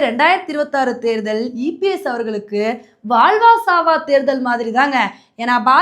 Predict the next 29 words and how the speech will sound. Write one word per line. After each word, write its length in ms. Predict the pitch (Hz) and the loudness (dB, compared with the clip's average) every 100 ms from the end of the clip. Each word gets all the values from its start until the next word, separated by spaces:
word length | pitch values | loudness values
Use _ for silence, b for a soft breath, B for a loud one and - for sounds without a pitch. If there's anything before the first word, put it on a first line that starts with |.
| 381 | 4
ஜ 100 | 415 403 | 2 2
கவுக்கெல்லாம் 520 | 349 311 311 269 269 302 | 0 0 0 0 0 -2
இந்த 180 | 269 262 254 | -4 -6 -2
தேர்தல் 360 | 277 294 294 247 | -2 0 -2 -2
அந்த 140 | 240 | -2
அளவுக்கு 260 | 269 285 285 | -2 -2 -4
ஒரு 60 | 254 | -6
முக்கியமான 460 | 233 233 254 254 262 247 | -8 -8 -6 -4 -4 -4
தேர்தலே 280 | 233 247 247 | -4 -6 -6
கிடையாது. 400 | 226 220 208 202 170 b b - | -4 -2 -2 -4 -8 b b -4
ஆனா 120 | 220 214 | 0 2
அ 40 | 311 | 2
தி 100 | 381 370 | 0 -4
மு 80 | 359 | 2
கவை 140 | 294 269 | 2 2
பொறுத்த 220 | 254 254 262 | 0 0 -2
வரைக்கும் 420 | 240 220 220 214 214 214 | -2 -4 -2 0 -2 -6
ரெண்டாயிரத்தி 440 | 220 269 339 330 277 | 0 0 0 -2 0
இருபத்தாறு 420 | 285 277 254 226 226 | 0 2 2 2 -4
தேர்தல்ல 400 | 220 214 202 202 196 196 B _ 330 | -2 -2 0 0 0 -2 B _ 0
தி 80 | 370 466 | 2 2
மு 80 | 453 415 | -2 2
க 160 | 359 320 302 | 2 2 -4
கூட்டணியை 420 | 254 285 254 220 | -8 -6 -6 -6
வீழ்த்தி 400 | 240 240 220 220 226 226 | -6 -8 -10 -10 -10 -8
வின் 180 | 294 415 415 | -6 -6 -4
பண்ணியே 320 | 415 339 330 415 320 | -2 -2 2 4 4
ஆக 100 | 320 302 | 2 -2
வேண்டிய 200 | 269 | -4